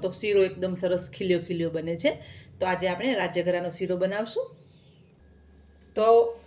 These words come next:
બહારની સ્વીટ તો બધા ખાતા હોય છે અને બહારની ઘણી રેસીપી છોકરાઓ ખાતા જ હોય છે, આપણે પણ ખાઈએ છીએ. પણ ટ્રેડિશનલ સ્વીટ છે, ટ્રેડિશનલ રેસીપી છે, એ પણ છોકરાઓને ખવડાવવી જરૂરી છે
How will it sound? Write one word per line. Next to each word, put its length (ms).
બહારની 400
સ્વીટ 300
તો 120
બધા 260
ખાતા 340
હોય 240
છે 120
અને 220
બહારની 360
ઘણી 240
રેસીપી 340
છોકરાઓ 360
ખાતા 280
જ 100
હોય 180
છે, 80
આપણે 360
પણ 180
ખાઈએ 320
છીએ. 120
પણ 180
ટ્રેડિશનલ 640
સ્વીટ 240
છે, 120
ટ્રેડિશનલ 540
રેસીપી 480
છે, 100
એ 100
પણ 200
છોકરાઓને 440
ખવડાવવી 540
જરૂરી 440
છે 80